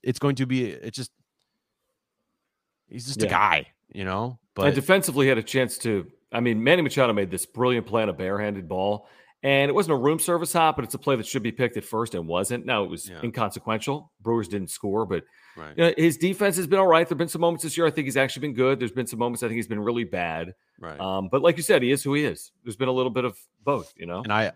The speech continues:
Speaker 1: I, I still wouldn't put it past Preller to try to trade him at the trade deadline either.
Speaker 2: Ah.
Speaker 1: Just
Speaker 2: What do you
Speaker 1: saying.
Speaker 2: guys think? Could you see it or not? Yes or no? Yes, you could see Hosmer be traded. Put it in the chat. No,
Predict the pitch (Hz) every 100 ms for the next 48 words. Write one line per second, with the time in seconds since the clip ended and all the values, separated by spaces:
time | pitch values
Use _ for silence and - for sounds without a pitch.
0 | - 92 98 87 - 92 98 - - 95
1 | 95 92 92 - 98 90 - 85 80 -
2 | _ _ _ _ _ - 90 87 80 92
3 | 80 - 85 80 73 87 80 78 73 73
4 | 73 67 - 120 113 131 139 139 139 131
5 | 117 104 87 80 73 _ _ 90 107 -
6 | 120 127 120 156 - 147 131 139 123 135
7 | 165 165 151 123 98 - _ 104 143 165
8 | 185 160 156 143 131 104 98 127 147 -
9 | 147 139 - 151 151 151 147 156 151 147
10 | 147 147 135 139 143 131 123 139 135 -
11 | 127 127 143 127 95 113